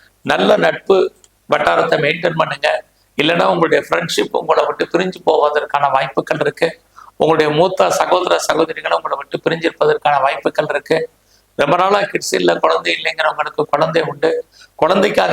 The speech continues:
ரொம்ப நாளா ட்ரீட்மெண்ட் எடுத்துட்டு இருக்கணும், ட்ரீட்மெண்ட் சக்சஸ் ஆகும். உங்களுடைய லவ் சக்சஸ்ஃபுல் ஆகிறதுக்கான வாய்ப்புகள் நிறையவே உண்டு.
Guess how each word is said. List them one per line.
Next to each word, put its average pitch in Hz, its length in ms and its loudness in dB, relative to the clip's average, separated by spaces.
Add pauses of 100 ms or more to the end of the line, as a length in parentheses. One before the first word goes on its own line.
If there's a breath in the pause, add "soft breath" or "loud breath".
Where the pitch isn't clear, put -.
ரொம்ப 165 200 0
நாளா 175 180 2 (120)
ட்ரீட்மெண்ட் 170 440 -2
எடுத்துட்டு 160 360 -2
இருக்கணும், 156 580 -2
ட்ரீட்மெண்ட் 160 460 -4
சக்சஸ் 147 420 -4
ஆகும். 147 260 0 (520 loud breath)
உங்களுடைய 202 420 2 (140)
லவ் 175 160 2 (340)
சக்சஸ்ஃபுல் 170 640 0
ஆகிறதுக்கான 160 520 0 (120)
வாய்ப்புகள் 170 480 -2 (560)
நிறையவே 175 380 2 (140)
உண்டு. 160 220 0